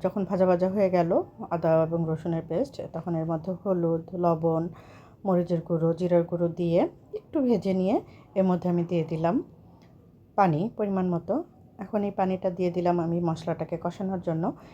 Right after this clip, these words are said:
এবং মশলাটা যাতে পুড়ে না যায় সেজন্য। তো মশলাটা যখন, আহ, একটু বলক চলে আসলো, তখন আমি এর মধ্যে দিয়ে দিলাম টমেটো কুচি। এখানে এটা আমার ফ্রোজেন করা ছিল।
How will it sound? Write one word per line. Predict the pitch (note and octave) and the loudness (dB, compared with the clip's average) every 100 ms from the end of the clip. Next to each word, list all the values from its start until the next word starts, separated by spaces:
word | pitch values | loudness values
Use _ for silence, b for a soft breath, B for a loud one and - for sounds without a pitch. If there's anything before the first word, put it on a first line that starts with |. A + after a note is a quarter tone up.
| B - | B 0
এবং | F#3+ G3 | 0 2
মশলাটা | F3 A3 G#3 G#3 | 0 -2 -2 -2
যাতে | G#3 G#3+ | -4 -4
পুড়ে | A3+ G#3+ | 0 2
না | G3+ F3+ | 2 0
যায় | G3+ F4 | 0 -4
সেজন্য। | - E3+ E3 D#3 A3 - B B B | -4 -2 0 0 0 -4 B B B
তো | - | -4
মশলাটা | A3+ A3 A#3 A3+ | -2 -2 -4 -2
যখন, | G#3 A3 A3 G#3 | 0 2 0 0
আহ, | D#3 F#3+ E3 | 0 -2 -2
একটু | E3+ G#3 | -6 0
বলক | F#3+ F#3 | 4 4
চলে | F#3 F#3 F3+ | 2 -2 0
আসলো, | E3+ E3+ A3+ | 0 -2 -4
তখন | G3+ G3 | -4 -4
আমি | F3+ D#3+ F3 D#3+ | -2 0 0 0
এর | E3+ F3 | -2 0
মধ্যে | E3+ - | -2 -4
দিয়ে | E3+ E3+ | -4 -4
দিলাম | D#3+ E3 D#3+ E3+ B B B - | -4 -4 -2 -4 B B B 2
টমেটো | A3 G#3 F#3+ F3+ | 2 4 -2 -4
কুচি। | F3 E3+ - A#3+ F4 - - - - | -6 -6 -4 -4 -4 -12 -20 -20 -14
এখানে | F#3+ G#3+ G3+ F#3+ | -10 -4 0 0
এটা | - F#3 G3+ | -2 -4 0
আমার | F3 F3 | 0 0
ফ্রোজেন | E3+ G#3 G#3 G#3 | 0 -2 0 -2
করা | G3+ F#3+ | -2 -2
ছিল। | - F3+ D#3 | -4 -4 -2